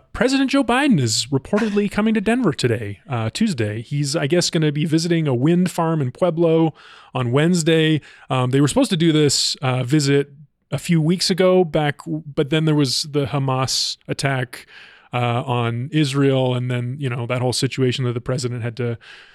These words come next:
uh, focus on. Um, but he's coming back. Uh, do you think there's any chance that he stops in Denver to,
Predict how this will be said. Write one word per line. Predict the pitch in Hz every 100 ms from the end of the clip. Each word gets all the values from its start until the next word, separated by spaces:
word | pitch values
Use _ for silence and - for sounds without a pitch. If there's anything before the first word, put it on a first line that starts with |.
| _ -
uh, | 107 90 107 -
focus | - 139 127 -
on. | 120 120 120 -
Um, | 120 117 123 123 120
but | 139
he's | 143
coming | 202 196
back. | 170 147 143 - - -
Uh, | 131 131 135 131 135
do | 147 127
you | 165
think | 220
there's | 208
any | 208 208
chance | - 208 202
that | 180
he | 175
stops | - 170 175
in | 170 143
Denver | 151 160 156 139
to, | 127